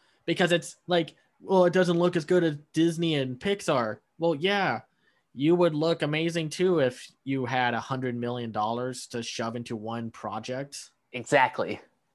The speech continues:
Speaker 1: And, like, if you look at Croods, Dawn of a New, uh, Dawn of New, a New Age, that thing had its budget slashed in half, and it still looks great.
Speaker 2: I'm looking
Speaker 1: Um,
Speaker 2: up the budget right now for, um,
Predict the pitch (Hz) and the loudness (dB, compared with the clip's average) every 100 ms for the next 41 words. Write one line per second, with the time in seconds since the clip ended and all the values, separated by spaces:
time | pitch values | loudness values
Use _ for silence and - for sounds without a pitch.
0 | _ 165 170 170 165 147 160 175 180 226 | _ -4 -2 0 -2 -4 0 2 2 2
1 | 202 - 139 131 147 170 160 - 131 120 | -2 -2 -2 0 0 -2 -6 -8 -4 -2
2 | 143 139 123 127 - 127 120 110 135 135 | -2 -4 -6 -10 -6 -2 -2 -2 -2 -2
3 | 123 123 123 127 135 120 120 131 110 131 | -4 -6 -10 -8 -4 -4 -2 -2 -2 -4
4 | 185 - - _ _ _ _ _ _ - | -6 -10 -16 _ _ _ _ _ _ 0
5 | 170 220 214 160 156 156 156 139 131 135 | 0 2 -2 -2 -2 0 0 -2 -2 -2
6 | 110 - 123 135 139 123 117 113 123 139 | -6 -8 -4 -2 -4 -8 -10 -6 -4 -4
7 | 175 - 147 165 - - 135 147 127 117 | -6 -8 -6 -6 -8 -12 -6 -4 -4 -6
8 | - - 107 110 90 - - - _ _ | -10 -10 -8 -8 -10 -14 -16 -18 _ _
9 | _ _ _ _ _ _ - 143 123 113 | _ _ _ _ _ _ 0 2 2 2
10 | 208 214 147 139 131 127 113 117 117 120 | 2 2 4 4 4 0 0 -4 -2 0
11 | 113 110 - 139 120 110 113 110 101 101 | 0 -2 -8 -4 -2 -2 -2 -2 0 -2
12 | 107 98 | -4 -12